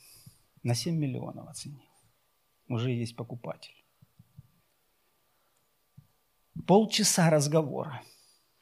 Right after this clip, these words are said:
О детках,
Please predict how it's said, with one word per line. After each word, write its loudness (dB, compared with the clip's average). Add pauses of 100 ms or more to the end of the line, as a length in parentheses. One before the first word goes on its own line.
(1600)
О 8
детках, -2